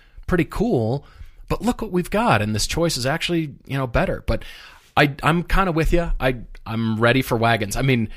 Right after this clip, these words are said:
who knew that Audi, of all companies, the, you know,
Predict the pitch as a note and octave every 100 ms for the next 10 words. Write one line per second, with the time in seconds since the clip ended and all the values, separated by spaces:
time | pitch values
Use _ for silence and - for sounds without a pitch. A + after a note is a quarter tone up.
0 | - - F#3 G3 D#3+ G2 G2+ A#2 - C3+
1 | F#3+ D3+ G2+ - _ - D3 C3 - D#3
2 | - G3+ - G2 C2+ - - - - _
3 | B2+ B2+ - F#2+ F#2+